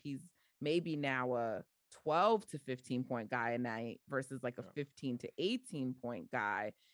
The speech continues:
Speaker 1: And you do need his defense. So, like, I'm not, like, discrediting that, but I just,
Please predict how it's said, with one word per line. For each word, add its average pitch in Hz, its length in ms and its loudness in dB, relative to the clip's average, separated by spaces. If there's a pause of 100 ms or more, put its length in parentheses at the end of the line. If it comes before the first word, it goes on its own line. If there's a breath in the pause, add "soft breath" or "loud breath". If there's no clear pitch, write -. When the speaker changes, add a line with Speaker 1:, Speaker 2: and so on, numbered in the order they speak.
(140)
Speaker 1:
And 165 140 0
you 160 120 0
do 165 220 -2
need 175 220 -2
his 147 200 -6
defense. 123 680 -4
So, 156 120 4
like, 139 180 2
I'm 139 160 2
not, 147 360 2
like, 139 200 -4
discrediting 151 760 -4
that, 123 380 0 (420)
but 170 160 4
I 156 160 4
just, 160 340 0